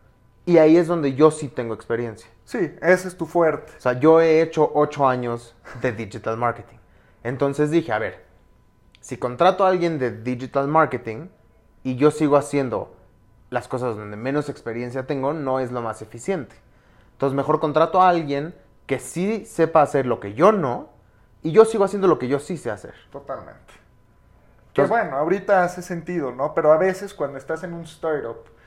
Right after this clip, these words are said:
Speaker 2: y creo que esto es algo que yo he visto tan siquiera conmigo, es haces el trabajo, y es algo que platicábamos,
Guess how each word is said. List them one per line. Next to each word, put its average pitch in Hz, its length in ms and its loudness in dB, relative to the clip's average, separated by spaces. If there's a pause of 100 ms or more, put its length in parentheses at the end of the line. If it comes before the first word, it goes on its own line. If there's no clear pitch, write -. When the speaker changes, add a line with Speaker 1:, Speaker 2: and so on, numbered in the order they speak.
(340)
Speaker 2:
y 165 140 -10
creo 202 240 -2
que 214 180 -6
esto 190 300 -8
es 175 300 -6 (1040)
algo 175 340 0
que 143 140 -12
yo 143 360 -6
he 143 80 -6
visto 139 420 -12
tan 117 200 -16
siquiera 147 360 -6
conmigo, 131 680 -12 (220)
es 156 340 -8
haces 190 360 -2
el 151 140 -6
trabajo, 147 420 0
y 147 80 -4
es 147 120 -8
algo 147 160 -6
que - 80 -14
platicábamos, 147 920 -4